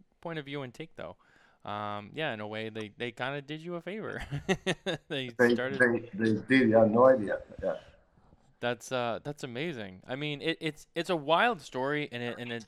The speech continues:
Speaker 1: and it's unfortunate that you had to, like, go through that, you know, regardless. But, um, you know, the fact that you can kind of make a positive out of it, I think, is really the best, you know, and, and, and kinda take that as, like, you know, I, my,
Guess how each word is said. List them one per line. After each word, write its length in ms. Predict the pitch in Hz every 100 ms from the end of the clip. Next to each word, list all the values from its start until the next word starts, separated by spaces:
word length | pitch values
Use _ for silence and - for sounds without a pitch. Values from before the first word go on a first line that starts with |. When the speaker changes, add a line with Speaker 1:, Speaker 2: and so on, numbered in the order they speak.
| -
Speaker 1:
and 100 | 123
it's 180 | 117 -
unfortunate 600 | 131 123 - 196 - 147
that 80 | 120
you 100 | 120
had 160 | 120 123
to, 120 | 107
like, 200 | 113 98
go 180 | 120 120
through 260 | 123 139 135
that, 300 | 147 151 143 _ -
you 100 | 120
know, 100 | 110
regardless. 680 | 104 101 113 117 135 139 -
But, 260 | 110 104 - _ _ _ _
um, 440 | 110 110 107 104 -
you 100 | 143
know, 100 | 120
the 80 | 123
fact 200 | 165 160
that 60 | 151
you 60 |
can 140 | 135 120
kind 180 | 131
of 80 | 107 98
make 160 | 120 110
a 40 |
positive 500 | - 131 135 127 120
out 160 | 127 139
of 80 | 143
it, 160 | 143 _ _ _ _ _
I 140 | 110 113
think, 220 | 123 113
is 160 | 104
really 200 | 120 113
the 80 | 104
best, 440 | - 113 - - - _ -
you 100 | 107
know, 240 | 110 110
and, 220 | 104 98 - _ _ _ -
and, 420 | 110 107 104 - _ _
and 120 | 117 113
kinda 220 | 123 113
take 240 | 127 117
that 220 | 117 113 107
as, 160 | 104
like, 180 | 110 107
you 80 | 110
know, 220 | 110 101
I, 140 | 127 104 _
my, 200 | 117 120